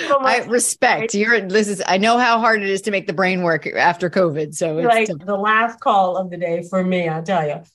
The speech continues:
Speaker 1: Okay. So first, we wanna anchor your keynote in a great question.
Speaker 2: Yeah.
Speaker 1: Love that. Tell us what number two is.
Speaker 2: All right. Like one B, let me just add that, is that also, I just wanna make a case for making sure that your keynote has one big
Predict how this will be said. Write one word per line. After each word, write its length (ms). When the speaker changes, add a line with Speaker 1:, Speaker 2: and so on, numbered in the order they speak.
Speaker 1:
Okay. 420
So 240
first, 420
we 160
wanna 220
anchor 400
your 240
keynote 580
in 140
a 80
great 440
question. 760
Speaker 2:
Yeah. 140
Speaker 1:
Love 300
that. 380
Tell 200
us 160
what 160
number 240
two 280
is. 340
Speaker 2:
All 80
right. 220
Like 200
one 520
B, 300
let 160
me 80
just 160
add 180
that, 160
is 80
that 160
also, 240
I 80
just 120
wanna 280
make 280
a 60
case 320
for 100
making 260
sure 180
that 100
your 160
keynote 400
has 160
one 320
big 340